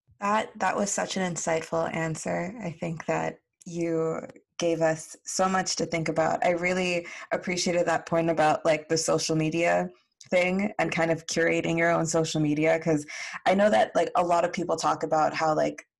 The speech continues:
basically, like, Instagram has just, like, made them sadder. But I think when you have, um, images that you're,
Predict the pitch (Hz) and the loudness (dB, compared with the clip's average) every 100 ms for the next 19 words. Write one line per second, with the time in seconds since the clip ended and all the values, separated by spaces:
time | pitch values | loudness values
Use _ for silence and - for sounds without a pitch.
0 | _ - 170 190 180 180 170 170 - 190 | _ -14 -4 -2 0 4 4 4 2 0
1 | - 185 165 180 180 196 - 156 160 151 | 2 4 4 4 2 2 0 0 2 4
2 | 147 151 151 151 143 151 151 165 190 175 | 4 4 2 0 2 2 4 4 4 2
3 | 156 160 160 170 170 160 160 - - - | 2 0 0 0 2 0 -2 -12 -12 -2
4 | - 165 160 160 - 160 160 156 151 156 | 2 4 4 0 0 2 2 2 0 -4
5 | - - - 190 196 190 180 180 175 156 | -14 -8 0 2 4 2 2 2 0 -2
6 | - - _ _ 180 165 170 170 | -8 -12 _ _ 0 2 2 0